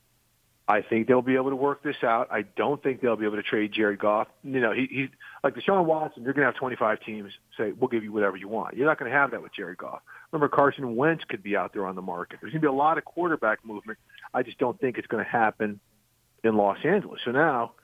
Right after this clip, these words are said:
is Sean going to, are they gonna be able to augment the roster? Are they gonna have to develop a team, kind of like what the Bengals had to do with Andy Dalton, to say, "Okay, we have to play from ahead and make sure everything works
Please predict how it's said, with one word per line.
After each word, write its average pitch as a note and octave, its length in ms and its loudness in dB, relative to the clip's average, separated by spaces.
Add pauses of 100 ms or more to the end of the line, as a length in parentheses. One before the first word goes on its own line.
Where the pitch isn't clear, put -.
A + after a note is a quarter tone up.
(420)
is - 160 -12
Sean B2 380 4
going A#2 360 2
to, A2+ 380 4
are A2 80 4
they A2+ 80 4
gonna A2+ 140 4
be G#2+ 60 8
able G2+ 100 6
to F2 60 2
augment A2 340 2
the A#2 80 2
roster? D3 460 4 (200)
Are A#2 140 0
they A#2 160 4
gonna A2+ 180 0
have A2+ 140 0
to G#2 80 -20
develop B2 480 0
a - 120 -14
team, F#2 360 -14 (600)
kind C#3 280 2
of B2 60 -8
like B2+ 140 4
what A2 120 -2
the G2 60 0
Bengals C3 500 -2
had A#2 140 0
to G#2+ 60 -8
do A2 60 -4
with G2 140 -4
Andy G2+ 320 -2
Dalton, C3 360 2
to G#2+ 140 -12
say, G#2+ 60 -4
"Okay, G#2 180 -2
we G#2+ 80 0
have G2+ 120 -2
to - 60 -20
play B2 220 -2
from A#2+ 180 -6
ahead G#2+ 380 0 (440)
and A2+ 100 -6
make G#2+ 160 0
sure B2 100 0
everything G#2+ 380 0
works F2+ 180 -2